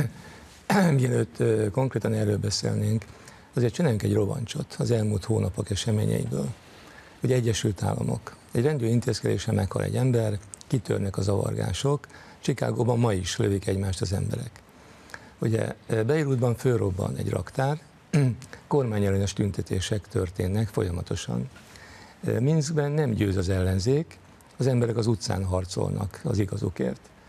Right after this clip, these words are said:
Ugye Svédország, Franciaország, ö, gyakorlatilag évek óta az utcáról üldözik a rendőröket, akik intézkedni szeretnének,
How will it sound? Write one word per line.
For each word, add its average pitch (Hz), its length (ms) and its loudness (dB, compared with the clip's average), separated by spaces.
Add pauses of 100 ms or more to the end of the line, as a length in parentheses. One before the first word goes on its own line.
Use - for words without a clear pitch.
(480)
Ugye 104 360 0
Svédország, 120 840 0
Franciaország, 104 1000 -2 (360)
ö, - 120 0
gyakorlatilag 117 560 0
évek 110 420 0
óta 104 420 0 (440)
az 107 140 0
utcáról 120 500 0
üldözik 104 480 2
a 113 60 0
rendőröket, 98 760 0
akik 135 240 -2
intézkedni 98 600 2
szeretnének, 104 720 -2